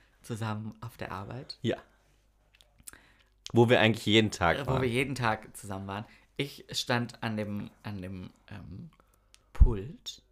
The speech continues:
Speaker 2: Mhm.
Speaker 1: bei Herrn Brex.
Speaker 2: Ja, aha.
Speaker 1: Und du standest, glaub ich, so in der Mitte von Herrn Brex.
Speaker 2: Ja.
Speaker 1: Und ich hab, glaub ich, mich, ähm, <laughs> ich hatte meine,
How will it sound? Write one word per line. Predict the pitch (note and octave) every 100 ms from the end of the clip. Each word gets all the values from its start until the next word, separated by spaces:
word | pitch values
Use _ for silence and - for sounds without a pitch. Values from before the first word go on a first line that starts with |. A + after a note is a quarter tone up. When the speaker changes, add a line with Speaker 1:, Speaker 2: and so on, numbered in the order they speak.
| _ -
Speaker 2:
Mhm. | B2+ G#2+ A2+ A#2+ D3 - _ _
Speaker 1:
bei | B2+ A2+ G#2 G2 F2+ - A#2 - _ _ - _ _ _ _ _
Herrn | - B2+ B2 A2 G#2+
Brex. | G#2+ B2+ - - - - - - - -
Speaker 2:
Ja, | B2 G#2+ -
aha. | G#2+ A#2 C3 C3 -
Speaker 1:
Und | D3 C3
du | C3
standest, | C3 - C3 B2+ B2
glaub | B2+
ich, | A#2+ -
so | B2+ -
in | - C3
der | A#2 A#2+ -
Mitte | A#2 A#2 B2 E3
von | F3+
Herrn | E3+ F3 E3+ E3+
Brex. | C#3+ - - - -
Speaker 2:
Ja. | A2+ F#2 - - - - -
Speaker 1:
Und | C3+ C3+
ich | C3+ -
hab, | B2 C3 - - _ - _ -
glaub | A2 A2+ A2+
ich, | A#2+ A#2+ -
mich, | A2+ G#2 - -
ähm, | A2 A2 G#2+ G#2+ G#2+ G#2 - -
<laughs> | - - - - A#3 G3+
ich | -
hatte | F#3
meine, | E3 D3+ B2+